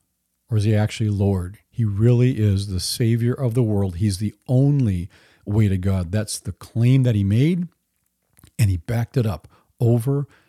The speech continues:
and over and over. This is not about pushing religion on anyone. This is about looking at a historical event, something that actually happened.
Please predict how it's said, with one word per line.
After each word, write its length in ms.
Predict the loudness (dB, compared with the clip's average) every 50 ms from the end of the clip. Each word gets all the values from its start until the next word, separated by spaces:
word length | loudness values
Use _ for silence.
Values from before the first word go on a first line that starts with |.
| _ _ _
and 180 | -2 -2 -2 -2
over 500 | -2 -2 -2 -2 -2 -2 -4 -6 -8 -8
and 200 | -6 -4 -4 -4 -2
over. 280 | -2 -2 -2 -2 -2
This 220 | -2 -4 -2 -2 -4
is 160 | -4 -2 -2
not 300 | 0 2 2 2 2 0
about 380 | 2 2 2 2 2 0 -4
pushing 440 | -4 -2 -2 -2 0 2 2 2 4
religion 560 | 2 2 2 2 2 2 2 2 2 2 2
on 120 | 2 2 2
anyone. 460 | 2 4 4 4 2 0 -2 -6 -12 -16 _ _ _ _ _ -20 _ _ _ _ _
This 220 | 2 4 4 4 2
is 80 | -2
about 280 | 0 2 2 0 0 0
looking 400 | 2 2 2 2 2 0 0 2
at 280 | 2 0 0 -2 -4 -10 _ _ _ _ _ _
a 120 | -4 -2 -2
historical 680 | -2 -2 -4 -4 0 2 2 4 2 2 2 0 2
event, 520 | 2 2 2 2 2 2 0 -2 -8 -16 -20 _ _ _ _ _ _ _
something 420 | -12 -2 0 0 0 2 0 2 2
that 180 | 2 0 0 -2 -2
actually 640 | 0 0 0 -2 -8 -14 -10 -6 -6 -4 -6 -6 -10 _ _ _
happened. 500 | -4 -2 -2 -2 -2 -6 -10 -10 -12 -16